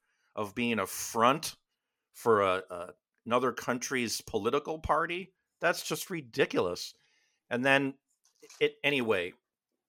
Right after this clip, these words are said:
I'll let our li-, listeners, you know, do their own research,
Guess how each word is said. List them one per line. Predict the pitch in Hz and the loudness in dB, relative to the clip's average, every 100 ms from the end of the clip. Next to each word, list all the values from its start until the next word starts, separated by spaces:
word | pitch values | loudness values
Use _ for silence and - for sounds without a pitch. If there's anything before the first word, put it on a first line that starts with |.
| _ | _
I'll | 127 139 | 6 8
let | 165 170 _ _ - | 6 4 _ _ 2
our | 123 117 110 - _ _ _ _ _ | 6 6 6 0 _ _ _ _ _
li-, | 107 131 135 | -2 -2 0
listeners, | 127 - 131 117 104 - - | -2 0 4 6 6 0 -2
you | 110 | 0
know, | 98 | 0
do | 95 113 | 0 0
their | 107 104 | 4 4
own | 101 | 4
research, | 92 98 98 - 87 - - | 2 0 0 0 -2 -2 -8